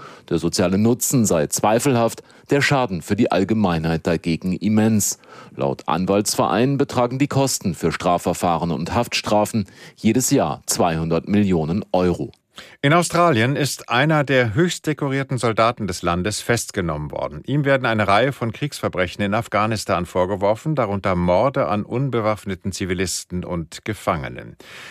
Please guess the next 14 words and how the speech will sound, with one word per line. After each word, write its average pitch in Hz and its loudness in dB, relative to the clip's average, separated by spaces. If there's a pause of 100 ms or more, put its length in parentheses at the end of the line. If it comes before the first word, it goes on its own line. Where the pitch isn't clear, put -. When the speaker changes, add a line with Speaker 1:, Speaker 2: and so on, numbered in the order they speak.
(240)
Speaker 2:
Der - -6
Festnahme 131 0
vorausgegangen 110 2
waren 113 2
fünfjährige 123 -2
Ermittlungen, 120 0
bei 143 2
denen 120 0
zahlreiche 143 2
Aussagen 104 0
von 98 -4
Augenzeugen 90 -2
gesammelt 73 -6
wurden. 71 -8